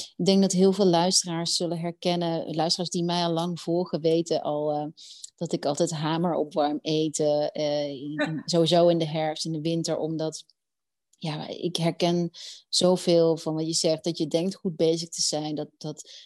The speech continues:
Speaker 1: dacht ik ook natuurlijk heel lang, van groene smoothie 's ochtends, salade 's middags, tussendoor een rijstwafel.
Speaker 2: Precies, ja.
Speaker 1: Eh, ehm, nou ja, allemaal heel erg vata verhogend.
Speaker 2: Ja.
Speaker 1: Bij mij gaat,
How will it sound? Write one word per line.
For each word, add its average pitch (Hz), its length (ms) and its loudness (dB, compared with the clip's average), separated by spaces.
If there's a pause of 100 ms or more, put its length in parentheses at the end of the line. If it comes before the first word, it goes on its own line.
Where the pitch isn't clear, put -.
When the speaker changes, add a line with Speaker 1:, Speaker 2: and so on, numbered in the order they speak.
(120)
Speaker 1:
dacht 165 400 0
ik 156 140 2
ook 160 360 2
natuurlijk 170 360 -2
heel 170 140 2
lang, 175 360 -2
van 160 300 -4 (120)
groene 190 340 -2
smoothie 208 380 0
's - 120 -2
ochtends, 185 600 -2
salade 175 420 -4
's - 100 -8
middags, 160 460 -10
tussendoor 175 460 -4
een 170 140 -8
rijstwafel. 156 960 -6
Speaker 2:
Precies, 247 440 -10
ja. 160 360 -4
Speaker 1:
Eh, - 140 -16 (800)
ehm, 160 220 -6
nou 160 240 -4
ja, 151 320 -6 (100)
allemaal 190 520 2
heel 175 260 -2
erg 170 220 -10
vata 160 500 -4 (120)
verhogend. 190 800 0
Speaker 2:
Ja. - 60 -10
Speaker 1:
Bij 170 100 -4
mij 170 220 -2
gaat, - 320 -8